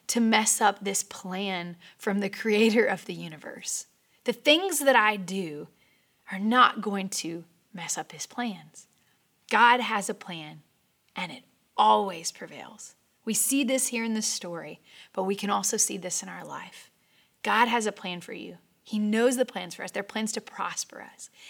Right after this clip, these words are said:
and he wants to see that through. And there's nothing you can do to stop God's plan. Let's pray, and I hope this encourages you today. God, we love you. Thank you, Lord, that you have a great plan for our lives.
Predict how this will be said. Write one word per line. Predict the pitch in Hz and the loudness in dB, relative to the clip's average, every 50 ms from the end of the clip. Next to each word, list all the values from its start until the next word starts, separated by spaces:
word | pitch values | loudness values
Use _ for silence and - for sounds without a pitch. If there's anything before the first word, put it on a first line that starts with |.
| - - - - _ | -18 -18 -18 -12 _
and | - 190 196 | -6 -4 -4
he | 202 | -4
wants | 196 185 196 202 233 240 233 240 - - | -4 -2 0 2 2 2 2 0 -2 -6
to | - 208 | -4 -4
see | 208 - - 196 | -6 -6 -6 -6
that | 185 185 170 - - _ | -8 -8 -8 -10 -12 _
through. | - 180 180 175 196 196 _ - - - - - | -16 -14 -14 -14 -16 -18 _ -20 -20 -20 -12 -8
And | 202 196 | -6 -2
there's | 208 196 196 190 | -2 -2 -2 0
nothing | 220 220 233 254 269 - - 294 269 254 | 0 2 2 2 2 0 -4 -2 0 2
you | 233 226 220 | 2 0 0
can | 220 - - 196 185 | -2 -6 -10 -8 -8
do | 175 170 165 165 | -8 -8 -10 -10
to | 160 165 | -6 -6
stop | - - - 165 - - _ | -6 -6 -6 -8 -10 -10 _
God's | - - - - - | -14 -12 -12 -12 -12
plan. | - - - - - - 165 - _ _ _ _ _ _ _ _ _ _ _ _ _ _ _ - _ _ _ | -14 -14 -14 -14 -14 -16 -18 -20 _ _ _ _ _ _ _ _ _ _ _ _ _ _ _ -20 _ _ _
Let's | 214 226 220 - | -4 -2 -2 -4
pray, | - - - 202 196 196 202 220 220 214 _ _ _ - - - - - _ | -8 -6 -4 -2 0 0 0 -2 -4 -8 _ _ _ -20 -20 -20 -20 -20 _
and | - 196 | -6 -4
I | 190 | -4
hope | 180 - 190 214 196 | -2 -2 -2 -2 -2
this | 202 185 - - | 0 -2 -2 -2
encourages | 202 175 - - 175 170 165 - 170 170 - | -4 -8 -8 -8 -10 -8 -8 -8 -8 -8 -8
you | - 190 | -10 -12
today. | _ - - 175 170 165 - _ _ _ - - - - - - - - - - - - - _ _ _ | _ -16 -16 -16 -18 -18 -20 _ _ _ -20 -20 -20 -20 -20 -20 -20 -20 -20 -20 -20 -20 -20 _ _ _
God, | - 247 226 220 220 214 196 - - - - - - - - _ | 4 6 6 6 6 4 0 -6 -8 -12 -16 -18 -20 -20 -20 _
we | - 247 240 | -2 2 4
love | 233 220 208 190 | 4 4 4 2
you. | 196 185 185 180 185 190 _ _ _ _ _ _ _ _ _ _ _ _ | 0 -8 -8 -8 -12 -16 _ _ _ _ _ _ _ _ _ _ _ _
Thank | 240 233 254 254 233 - | 0 2 2 2 2 0
you, | - 226 208 | 0 0 0
Lord, | 190 185 185 185 185 190 185 | 0 0 0 0 0 0 -2
that | 277 - | -4 -4
you | - 240 247 | -2 -4 -4
have | 233 240 214 | -4 -2 -2
a | 208 196 | -4 -4
great | 202 208 196 196 196 196 | -2 -2 0 0 -2 -4
plan | - - - 190 185 185 | -8 -12 -8 -8 -6 -8
for | 175 - - - | -8 -10 -8 -8
our | - 180 196 | -8 -8 -8
lives. | - - - 196 196 196 - - - - | -8 -8 -8 -8 -10 -10 -10 -10 -10 -10